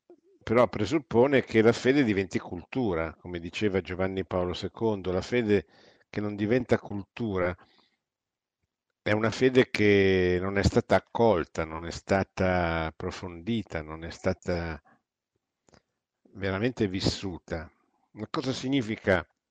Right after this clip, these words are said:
eh, una fede che si incarna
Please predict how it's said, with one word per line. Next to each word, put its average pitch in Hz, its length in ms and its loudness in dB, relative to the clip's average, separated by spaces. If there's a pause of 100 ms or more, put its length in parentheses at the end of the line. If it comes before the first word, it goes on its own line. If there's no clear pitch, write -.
(1900)
eh, 85 1160 0
una 90 180 -6
fede 107 260 2
che 104 120 0
si - 180 -2
incarna 78 880 0